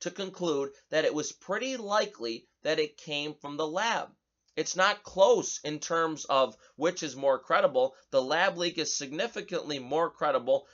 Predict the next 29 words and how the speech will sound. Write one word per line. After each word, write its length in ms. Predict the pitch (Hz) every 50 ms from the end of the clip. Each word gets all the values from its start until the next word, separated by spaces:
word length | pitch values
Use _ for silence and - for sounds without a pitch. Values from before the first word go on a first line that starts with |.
| _ _ _
than 300 | 143 143 139 139 - - -
zoonot-, 580 | 123 113 139 160 170 156 151 160 180 185 175 - 143
zoonotic 680 | 120 110 120 147 156 147 151 160 190 202 180 135 - - - _ _
transmission 760 | - - 160 151 143 139 131 139 151 156 151 - 160 151 147
theory 440 | - 143 131 123 131 143 143 147 _ _ _ _ -
at 180 | 135 139 -
this 180 | - 165 156 -
point, 400 | - - - 233 269 254 - - _ _ _ _ _ _
he 140 | _ 135 120
said. 380 | 113 - - - - - - - _ _ _ _
He 120 | - 156
said, 240 | 151 - 160 151 _
"To 80 | - 156
describe 560 | 147 160 156 - - - 170 208 262 285 302
it 80 | 359
in 180 | 233 226 233 -
terms 540 | - - 190 175 151 127 123 127 131 - -
the 160 | _ 147 151
intelligence 560 | 147 139 - 180 190 240 233 175 180 165 156
community 460 | - - 143 135 135 131 120 113 113
would 200 | 110 107 104 92
use, 340 | 95 98 98 95 95 98 - _ _ _ _ _ _ _ _
I 200 | - 170 190 202
have 440 | 190 202 233 - 170 160 143 131 - _ _ _ _
high 640 | _ - - 175 165 180 202 220 240 240 226 220 220 _ _ _ _
confidence 840 | - - 196 208 214 185 - - 139 127 113 110 113 - - - - _ _ _ _
in 220 | 165 170 175 165
this 220 | 160 160 151 -
assessment." 580 | 156 147 - - 185 180 - - - 110 98 -